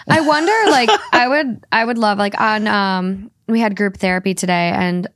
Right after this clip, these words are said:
Speaker 1: an amazing listener, uh, who is on group therapy regularly. I think this is her second month, actually. But she said she's gonna send me crystals for, like, protection and stuff.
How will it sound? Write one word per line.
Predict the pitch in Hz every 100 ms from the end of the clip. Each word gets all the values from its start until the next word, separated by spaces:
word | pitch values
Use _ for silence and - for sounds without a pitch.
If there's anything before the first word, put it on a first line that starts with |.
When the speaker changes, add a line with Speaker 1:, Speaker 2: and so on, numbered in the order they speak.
| _
Speaker 1:
an | 196
amazing | 190 196 190 190 262 294 254
listener, | 208 - 233 233 226 220 220 226 220 - - - - -
uh, | 208 196 196
who | 202 208
is | 202
on | 185 202 202 202 202
group | 196 208 -
therapy | 202 196 196 196
regularly. | 190 190 190 190 190 190 185 185 - _ _ _ _ _ _
I | 190
think | 190 247
this | 226
is | -
her |
second | 170 - -
month, | - 220
actually. | - - - - 214 _ _
But | 226 214 208
she | -
said | 220 220 202
she's | 208 -
gonna | 190
send | 185 185
me | 180
crystals | - 180 - - - -
for, | 185
like, | 180
protection | - 185 175 190
and | 196 196
stuff. | - - -